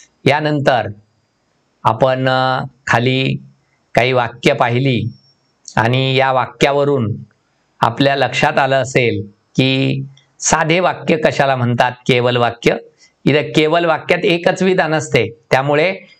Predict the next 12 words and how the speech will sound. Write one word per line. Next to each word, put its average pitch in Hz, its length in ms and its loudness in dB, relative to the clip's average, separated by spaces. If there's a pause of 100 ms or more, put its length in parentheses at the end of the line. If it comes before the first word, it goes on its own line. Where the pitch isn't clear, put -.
(140)
यामध्ये 156 400 2
एकच 160 500 0
उद्देश 165 380 0
आणि 165 220 0
एकच 170 320 -2
विधेय 147 380 0
असतं. 113 360 -2 (640)
एकच 160 400 0
उद्देश 170 440 0
आणि 180 200 0
एकच 202 340 -2
विधेय, 120 440 0